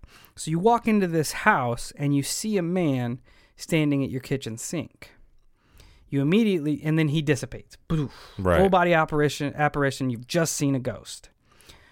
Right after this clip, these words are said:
Speaker 1: What, you're immediately tie, you tie ghosts into people dying.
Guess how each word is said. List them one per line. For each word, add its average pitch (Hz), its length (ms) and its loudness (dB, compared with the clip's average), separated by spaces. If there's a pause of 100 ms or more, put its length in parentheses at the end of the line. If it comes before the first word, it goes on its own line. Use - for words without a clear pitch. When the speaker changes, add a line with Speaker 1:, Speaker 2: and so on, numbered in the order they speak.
(320)
Speaker 1:
What, 165 720 0
you're 151 140 0
immediately 214 560 2
tie, 160 300 0
you 151 160 -4
tie 202 220 2
ghosts 160 360 0
into 143 140 0
people 135 260 -4
dying. 117 380 -4